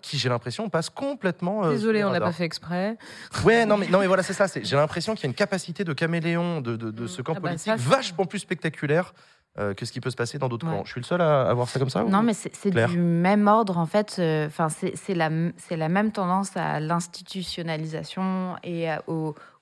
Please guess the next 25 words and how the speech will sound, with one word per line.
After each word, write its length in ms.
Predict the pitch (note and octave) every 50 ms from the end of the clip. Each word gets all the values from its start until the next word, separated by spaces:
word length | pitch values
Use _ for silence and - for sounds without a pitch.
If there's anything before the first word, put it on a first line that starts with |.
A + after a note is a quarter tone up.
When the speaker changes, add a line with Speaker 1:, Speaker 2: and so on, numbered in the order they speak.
| _
Speaker 3:
au 100 | F#3 F3+
lissage, 840 | F3 F3 F3+ F3+ F#3+ F#3+ F3+ - - G3 G3 G#3 A3 G#3+ F#3+ F3 D#3+ E3 - - - - - _ _ -
euh, 100 | - E3+
parce 220 | D#3+ - E3 D#3 -
que 100 | - A#3
ça 180 | - - F#3
devenait, 680 | D#3+ D#3 E3 D#3+ D#3+ F3+ G3 G#3+ G#3 G3 F3 D#3 D#3 D3
euh, 100 | - -
i-, 120 | F3 - - -
in-, 160 | F3+ F3+ E3+ - -
complètement 480 | - - F#3 E3+ G3+ F3+ D#3+ G#3+ A3 A3
inacceptable 800 | G3 F3+ F3+ F#3 G3+ G3 - - A3+ F#3 - A#3+ A#3+ A#3 G3+ F#3+
et 40 |
complètement 420 | F3 - F#3+ F#3 F3 F3+ G#3+ G#3+ F#3+
inaudible 720 | G3 G3 G3 G3 G3+ F#3+ G3 B3+ C4 A3 F#3+ F#3+ F3+ F3 E3+
d'être, 320 | E3 F#3 F3+ F3+ - - F3+
euh, 160 | E3+ D#3+ E3
sur 160 | E3 - F3 E3
la, 280 | D#3+ D#3+ D#3 D#3 D3+
leur 240 | D3+ D3+ E3 E3 E3
ligne 380 | E3 F3 F3+ F#3 F3+ E3 D#3+ D#3
précédente 640 | - - F#3 E3 - E3+ D#3+ E3+ G3 C4 B3+ - - - - - - - _ -
et 200 | F#3 F3 A#2+ A#2+
surtout 400 | - - - - - A3+ A#3 - -
incompatible 840 | - G#3 A3 - - A#3 G#3+ A3+ G#3 - - - C4 B3 G#3 E3 -